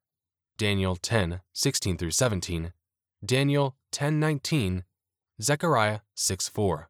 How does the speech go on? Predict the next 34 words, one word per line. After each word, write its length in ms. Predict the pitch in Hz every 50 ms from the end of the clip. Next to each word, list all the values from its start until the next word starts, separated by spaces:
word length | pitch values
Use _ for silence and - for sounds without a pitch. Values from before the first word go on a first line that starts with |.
| _ _ _ _ _ _ _ _ _ _ _ _ _ _ _ _ _ _ _ _ _ _
However, 400 | - 151 160 160 160 156 165 135 -
this 220 | 151 170 185 -
was 220 | - 233 220 175 -
just 380 | - - 123 117 113 - -
a 100 | - 139
term 380 | 143 - - - - 90 85 85
of 160 | 85 76 78
respect, 680 | 82 78 - - - - 120 98 80 - - - - - _ _ _ _ _ _ _ _
comparable 640 | - 131 113 - - 107 110 107 107 101 95 104 104
to 80 | 107 104
John 320 | 95 - 101 95 98 95
calling 320 | 95 - 113 110 113 110 107
an 80 | 101
angel 400 | 104 104 101 107 101 101 98 98 _
"Sir." 600 | - - - - - 139 135 104 85 76 - - _ _ _ _ _ _ _ _ _ _ _ _ _ _ _ _ _ -
Revelation 500 | 123 123 123 117 104 98 - 107 110 110
seven 320 | - - - 90 85 87
fourteen. 680 | 85 - 95 95 85 - - - 104 92 82 76 78 80 _ _ _ _ _ _ _ _ _ _ _ _ _ _ _ _ _ _ _ _ _
This 180 | 165 160 -
was 220 | - 190 175 117 98
not 260 | 95 95 95 104 107
in 140 | - 123 127
the 60 | 127
sense 360 | - - - 95 87 87 -
of 80 | - 85
addressing 600 | 87 82 - - 113 110 110 - 127 120 101 98
one's 320 | 95 95 101 104 104 - -
true 360 | - - - - 143 147 151
Lord 380 | 143 131 135 131 110 95 87
and 160 | 92 92 92 95
Master. 560 | 101 104 98 95 - - - 78 71 - - _ _ _ _ _ _ _ _ _ _ _ _ _ _ _ _ _ _ _ _ _
Consider 540 | - - 135 127 - - - 196 175 135 113 104
that 100 | 104 104
our 240 | 113 117 123 123